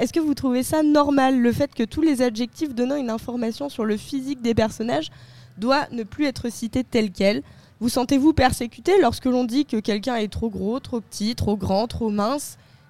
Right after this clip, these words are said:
et cetera ? Et est-ce que l'auteur aurait été d'accord, puisque, euh, c'est une modification à titre posthume, puisqu'il est décédé il y a plus de trente ans quand même. Et actuellement, ça crie à la censure de partout, tout en sachant que cet auteur faisait partie de la catégorie de la fantasy,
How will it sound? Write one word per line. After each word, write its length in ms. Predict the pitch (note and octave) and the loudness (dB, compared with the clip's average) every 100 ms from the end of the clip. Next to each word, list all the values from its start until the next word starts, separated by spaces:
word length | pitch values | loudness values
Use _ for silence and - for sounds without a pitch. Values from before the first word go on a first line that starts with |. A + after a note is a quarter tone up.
| - | -12
et 40 | |
cetera ? 460 | A3+ G3+ A#3 F#3+ C4+ - - - - - | -6 -2 0 0 -2 -4 -20 -20 -10 2
Et 80 | |
est-ce 160 | C4 C4 | 2 4
que 60 | F#4 | 4
l'auteur 320 | D4+ C4 D4+ | 4 4 0
aurait 240 | C4 A3+ | 0 0
été 260 | A#3 A#3+ - - _ - | -2 -6 -6 -12 _ -12
d'accord, 520 | F#3+ A#3 - F#4 B3+ | -2 0 2 0 0
puisque, 280 | B3 - - | -4 -8 -4
euh, 680 | C4 - - G#3+ G3 F#3+ F#3+ | -4 -4 -4 0 2 2 0
c'est 320 | - A#3+ C4 - | 0 -2 -2 -4
une 180 | A3+ A3 | -2 0
modification 640 | A3 A3 A3 G#3+ G3+ C#4+ | 0 -2 -4 -2 0 0
à 80 | B3+ | -2
titre 320 | - A#3 A3 | -2 -2 0
posthume, 400 | G#3 A3 - F4 | 0 0 -2 -4
puisqu'il 500 | C#4+ - A#3+ A#3 G#3+ | -4 -6 -4 -4 -4
est 60 | G3+ | -4
décédé 400 | A3+ - G#3 C#4 | -6 -6 -8 -6
il 80 | |
y 60 | C4+ | -4
a 60 | F#3+ | -4
plus 180 | C#4 | -6
de 60 | D4+ _ | -8 _
trente 300 | - D4+ D4 | -6 -4 -2
ans 140 | C4+ | -2
quand 160 | G#3+ G3 | 0 -2
même. 240 | G3 F#3 G3 - - - - | 0 -2 -4 -16 -20 -20 -6
Et 200 | B3+ D#4+ - | 2 2 2
actuellement, 520 | A#3 - C4+ D4 D4 | 0 4 6 6 4
ça 160 | A#3 | 2
crie 180 | A3+ D4+ | 0 2
à 80 | C4 | 2
la 120 | A3 | 2
censure 400 | A3+ A#3+ - C4+ | 2 -2 -2 -2
de 140 | A#3+ A#3+ | 0 2
partout, 400 | A3 G#3 D4 F4 | 0 0 0 0
tout 260 | - A#3 | -2 -4
en 80 | B3 | -4
sachant 400 | A#3+ G#3+ - D#4 | -2 -2 0 -2
que 160 | D#4 A#3+ | -2 -6
cet 220 | A3+ G#3+ | -6 -6
auteur 300 | A3 C#4+ D4 | -4 -4 -4
faisait 280 | A#3+ A3 A#3 | -4 -4 -2
partie 320 | A3+ - C4+ | -2 -4 -4
de 60 | |
la 80 | A#3 | -4
catégorie 580 | G#3+ A3 - A3+ G#3+ A3+ | -4 -6 -4 -4 -2 -2
de 80 | A3 | -2
la 120 | G3 | -2
fantasy, 680 | - A#3 A3 A#3 G3+ A#3+ | -2 -4 -2 -2 0 -2